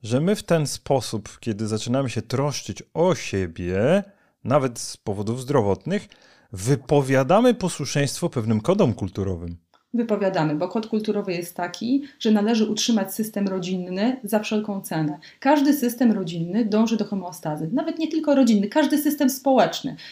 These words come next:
Speaker 2: dąży do homeostazy. I dla, to, i to jest brutalne, bo dla każdego systemu społecznego homeostaza polega na tym, żeby on się nie rozpadł i nie przekształcił.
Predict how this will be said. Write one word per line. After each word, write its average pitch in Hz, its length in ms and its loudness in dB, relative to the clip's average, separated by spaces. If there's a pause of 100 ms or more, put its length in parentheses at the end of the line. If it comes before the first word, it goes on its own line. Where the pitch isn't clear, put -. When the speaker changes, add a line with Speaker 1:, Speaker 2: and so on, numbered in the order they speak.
(120)
Speaker 2:
dąży 254 340 4
do 240 80 -2
homeostazy. 190 720 -2 (300)
I 240 60 2
dla, 240 260 2
to, - 100 -8
i 277 120 -2
to 320 80 2
jest 254 120 6
brutalne, 262 580 2
bo 190 80 -4
dla 220 120 -2
każdego 220 360 2
systemu 240 340 0
społecznego 233 560 -2
homeostaza 226 600 2
polega 196 320 -2
na 220 160 2
tym, 269 180 6
żeby 226 140 4
on 226 80 0
się 233 120 2
nie 226 140 6
rozpadł 220 480 0
i 247 160 8
nie 269 140 8
przekształcił. 214 960 -4